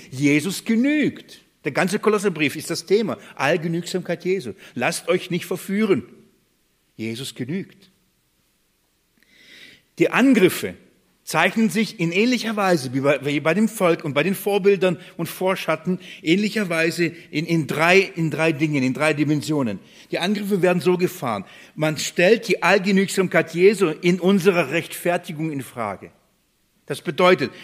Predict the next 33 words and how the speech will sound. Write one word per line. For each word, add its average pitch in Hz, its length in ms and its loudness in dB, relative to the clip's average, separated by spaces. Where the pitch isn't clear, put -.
man 165 280 2
müsse 233 360 4
noch 214 260 0
etwas 214 560 2
zu 247 280 2
dem 277 220 2
Erlösungswerk 214 1040 2
Jesu 180 280 4
Christi 185 540 0
tun, 269 360 4
um 185 320 4
ge-, 156 260 0
um, 170 240 -2
um 170 160 0
die 147 80 2
Rechtfertigung 147 840 -2
zu - 160 -10
bekommen. 107 460 -10
Jesus 190 400 6
ist 240 140 -8
gestorben, 156 760 0
er 156 120 2
hat 185 180 2
uns 226 160 0
erlöst, 180 440 2
aber 208 300 4
wir 233 80 6
müssen 202 320 4
noch 226 140 2
etwas 170 300 -2
dazu 220 280 -2
beitragen, 143 880 2
irgendetwas. 196 1040 4